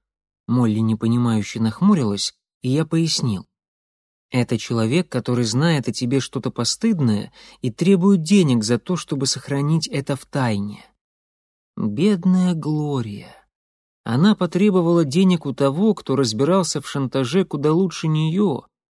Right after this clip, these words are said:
у того, кто готов на всё, чтобы сохранить свои собственные тайны. «Как хорошо, что Элизабет не сожгла письмо», пробормотал я. «Мне кажется, она чувствовала недоброе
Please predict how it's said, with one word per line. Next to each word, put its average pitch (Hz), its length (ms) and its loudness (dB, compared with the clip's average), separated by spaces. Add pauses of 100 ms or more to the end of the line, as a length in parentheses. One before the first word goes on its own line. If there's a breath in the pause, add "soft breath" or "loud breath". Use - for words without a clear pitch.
(100)
у 120 100 -4
того, 170 280 4
кто - 180 -2
готов 156 420 2
на 143 160 -2
всё, 226 420 0
чтобы 127 340 -2
сохранить 131 580 -2
свои 131 260 0
собственные 127 800 -2
тайны. 117 720 -6 (1040)
«Как 131 220 -2
хорошо, 123 580 -2
что - 320 -4
Элизабет 165 680 0
не 160 100 2
сожгла 147 540 -2
письмо», 139 840 -2
пробормотал 110 800 -2
я. 104 420 -8 (840)
«Мне 190 280 4
кажется, 175 640 -2 (580 soft breath)
она 196 220 6
чувствовала 185 640 2
недоброе 175 720 2